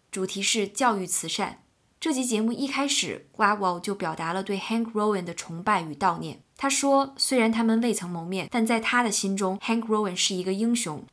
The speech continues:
他希望把这集节目作为献给 Rowan 的悼词，向他致敬。讲完 Hank Rowan 给 Glassboro State College 捐赠一亿美金的故事之后，Gladwell 立刻掏出了一把锋利的剑，指向那些仅仅给美国藤校捐赠巨款的富豪们。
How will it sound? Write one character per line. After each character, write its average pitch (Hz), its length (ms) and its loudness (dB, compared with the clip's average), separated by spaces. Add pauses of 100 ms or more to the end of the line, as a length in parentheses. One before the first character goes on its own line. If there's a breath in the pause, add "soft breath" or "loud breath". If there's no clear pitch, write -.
(340)
他 285 100 -2
希 294 180 0
望 277 140 6
把 180 100 4
这 247 140 2
集 208 160 -2
节 175 160 -4
目 185 260 -2
作 214 160 -2
为 190 100 2
献 214 220 -2
给 170 140 -4
Rowan 196 340 0
的 170 120 -4
悼 202 260 4
词， 160 420 -2 (180 soft breath)
向 202 240 -2
他 190 160 -4
致 190 160 -6
敬。 175 280 -6 (420)
讲 214 220 4
完 240 160 4
Hank 302 240 -2
Rowan 269 380 4
给 190 120 -4
Glassboro 220 640 2
State 233 300 0
College 214 480 0 (280 loud breath)
捐 240 180 2
赠 240 200 0
一 190 240 -2
亿 233 40 4
美 190 140 -2
金 - 180 -4
的 202 80 -2
故 214 180 -6
事 190 140 -4
之 214 160 -4
后， 190 280 -2 (160)
Gladwell 202 480 4
立 285 240 2
刻 226 260 -4
掏 208 220 -4
出 214 160 -6
了 190 60 -2
一 180 120 -4
把 160 140 -4
锋 220 240 0
利 208 100 2
的 151 100 -6
剑， 180 280 -4
指 165 180 -4
向 214 240 0
那 196 140 0
些 202 240 0
仅 202 360 0
仅 190 220 -2
给 170 160 -6
美 165 260 -4
国 151 220 -6
藤 - 260 -10
校 190 280 0
捐 226 240 0
赠 196 180 -2
巨 214 160 -4
款 165 200 -8
的 165 80 -10
富 180 160 -8
豪 - 200 -6
们。 156 220 -10